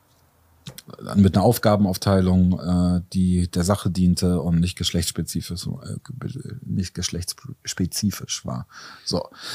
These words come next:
Aber wenn ich das jetzt mal annehmen würde und sagen würde, ich akzeptiere diese These und ich mache Frauen also sichtbarer, indem ich sage Bürger und Bürgerinnen,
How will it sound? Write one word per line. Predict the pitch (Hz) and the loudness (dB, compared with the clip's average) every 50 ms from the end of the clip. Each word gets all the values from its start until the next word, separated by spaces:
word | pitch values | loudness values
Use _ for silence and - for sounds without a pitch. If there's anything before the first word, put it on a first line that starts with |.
| - - - - - - | -10 -10 -10 -8 -2 2
Aber | 104 113 110 | 4 6 6
wenn | 123 135 | 8 6
ich | 131 | 6
das | 131 127 107 95 | 8 6 6 6
jetzt | 95 | 6
mal | 107 - | 4 6
annehmen | - 151 165 151 135 127 120 | 6 8 8 8 8 8 8
würde | 123 117 113 | 8 6 6
und | 104 | 6
sagen | 98 101 101 104 98 | 6 6 6 6 6
würde, | 98 92 90 | 6 4 2
ich | 92 80 | 0 -2
akzeptiere | 87 - - 87 - 131 127 | -4 -2 -2 0 4 4 4
diese | 120 104 98 104 | 6 4 2 2
These | - - 120 113 107 113 113 101 - - - - - - - - - _ - | 2 4 4 4 6 6 6 4 4 -2 -12 -20 -20 -20 -20 -20 -12 _ 4
und | 101 101 101 92 | 6 6 6 6
ich | 87 85 | 6 4
mache | 98 101 101 104 | 4 4 4 2
Frauen | - - - 98 104 98 90 | 0 2 4 6 6 6 6
also | 85 90 90 | 4 2 0
sichtbarer, | 90 87 104 107 - - 110 104 98 104 101 | 2 4 2 2 2 4 2 4 6 6 6
indem | 95 95 95 | 6 8 6
ich | 92 87 90 | 6 6 4
sage | 95 92 90 95 87 | 4 2 4 4 2
Bürger | 80 95 98 98 95 101 98 95 98 98 95 - - - - - | 2 2 2 4 4 4 6 4 4 2 0 -2 -6 -10 -8 -4
und | 90 87 82 | 0 0 2
Bürgerinnen, | 95 95 90 87 90 87 85 113 139 147 135 135 131 | 2 2 2 2 2 2 2 4 4 6 6 4 4